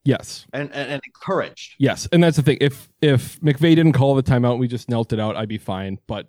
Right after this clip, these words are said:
Speaker 1: the fact he did, just fucking, yeah,
Speaker 2: Punish him.
Speaker 1: punish him for that. But
Speaker 2: Punish him.
Speaker 1: yeah,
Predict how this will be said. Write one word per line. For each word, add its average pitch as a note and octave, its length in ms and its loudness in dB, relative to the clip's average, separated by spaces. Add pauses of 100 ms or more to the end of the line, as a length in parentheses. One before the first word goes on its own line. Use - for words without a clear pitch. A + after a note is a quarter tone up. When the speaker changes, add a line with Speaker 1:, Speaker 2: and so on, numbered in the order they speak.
Speaker 1:
the A#2+ 100 -14
fact - 240 -4
he B2 60 -8
did, G#2 240 -8 (240)
just G#2+ 200 -10
fucking, F#2 380 -10
yeah, - 1040 -20 (140)
Speaker 2:
Punish F#3 280 -4
him. A#2+ 40 -6
Speaker 1:
punish G2+ 220 -8
him E2 80 -16
for E2+ 140 -12
that. D#2+ 260 -14
But G#2 100 -12
Speaker 2:
Punish F3+ 260 -6
him. - 160 -18 (280)
Speaker 1:
yeah, D3 260 2